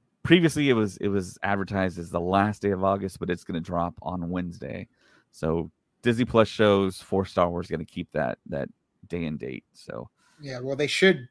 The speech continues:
Speaker 2: obviously, and we've said it before, they need to move it to a prime time slot so more people can experience it all together at the same time, like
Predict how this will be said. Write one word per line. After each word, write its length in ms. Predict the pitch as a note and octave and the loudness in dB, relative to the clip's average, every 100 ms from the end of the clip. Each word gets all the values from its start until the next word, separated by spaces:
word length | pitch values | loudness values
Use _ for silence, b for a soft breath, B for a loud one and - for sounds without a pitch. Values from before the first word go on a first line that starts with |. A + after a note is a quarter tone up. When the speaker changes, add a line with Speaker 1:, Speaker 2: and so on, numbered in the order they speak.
| _ G3+ | _ -4
Speaker 2:
obviously, 580 | C#3+ D3 C#3 C3 C#3 C#3 | 2 4 2 -4 -4 -2
and 120 | C#3 | 0
we've 180 | C#3+ C#3+ | -2 0
said 180 | - D3 | 0 2
it 100 | A#2+ | 0
before, 420 | A#2+ F3 D#3 C3+ | -2 4 4 4
they 120 | C3+ | 0
need 220 | C#3+ F#3 F#3 | 4 2 2
to 60 | |
move 220 | C#3 C#3 | -2 -2
it 80 | C3+ | -4
to 140 | - C3 | -4 -4
a 60 | |
prime 360 | B2+ E3+ D3+ C3 | -2 -2 0 0
time 300 | F3 G3+ D#3 | 2 2 2
slot 420 | - B2+ B2 C3+ B B B B | -2 -6 -6 -8 B B B B
so 120 | - | -6
more 380 | C3+ D#3 F3+ E3+ | 0 8 10 10
people 280 | F#3 F3+ D3+ | 6 4 2
can 160 | D#3+ | -2
experience 640 | D3 - - F#3 D#3+ D#3 D3+ | -4 -2 6 6 6 0 -2
it 80 | D3 | 0
all 280 | D#3 D#3+ D#3+ | 4 4 4
together 680 | D#3+ C3 E3+ E3+ C#3 C#3+ - | 0 0 2 2 0 -2 -2
at 220 | D#3 D#3 | -4 -2
the 80 | D3+ | -8
same 320 | - D3+ C#3 | -6 -6 -6
time, 500 | C3 F3 D#3 C#3+ C#3 B B B - | 0 0 2 0 -4 B B B -4
like 420 | C#3 F3 G3+ | 4 6 6